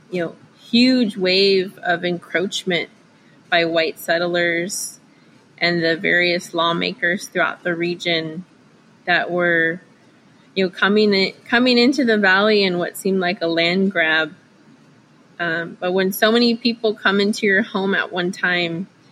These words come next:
and all of those people have a very different mindset of how they use the land, we're just very different from one another.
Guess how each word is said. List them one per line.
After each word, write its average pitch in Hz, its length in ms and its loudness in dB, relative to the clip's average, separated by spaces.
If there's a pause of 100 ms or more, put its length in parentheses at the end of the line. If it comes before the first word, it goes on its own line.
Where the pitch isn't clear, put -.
(420)
and 175 160 -2
all 170 200 0
of 175 140 0
those 180 200 -2
people 170 500 -4
have 170 280 -4
a 160 120 -4
very 175 300 0
different 180 420 -8
mindset 165 640 -4
of 190 80 -12 (720)
how 180 140 0
they 185 100 0
use 180 320 0
the 180 100 -4
land, 185 400 2
we're 175 100 -2
just 208 200 -6
very 180 220 0
different 196 480 -6
from 170 200 -2
one 165 160 -2
another. 165 600 0